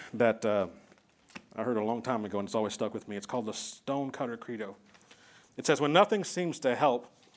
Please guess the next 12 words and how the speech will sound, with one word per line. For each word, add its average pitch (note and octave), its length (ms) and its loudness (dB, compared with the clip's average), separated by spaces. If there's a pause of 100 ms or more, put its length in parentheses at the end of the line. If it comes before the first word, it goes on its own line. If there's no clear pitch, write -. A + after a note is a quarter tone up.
(320)
I D3 120 6
go D#3+ 180 8
and C#3+ 100 2
look E3 160 6
at D#3+ 120 2
the C3+ 60 -4
stonecutter C#3+ 520 2
hammering F3+ 460 4
away D#3 280 6
at C3 100 6
his A2+ 120 -4
rock, B2+ 340 4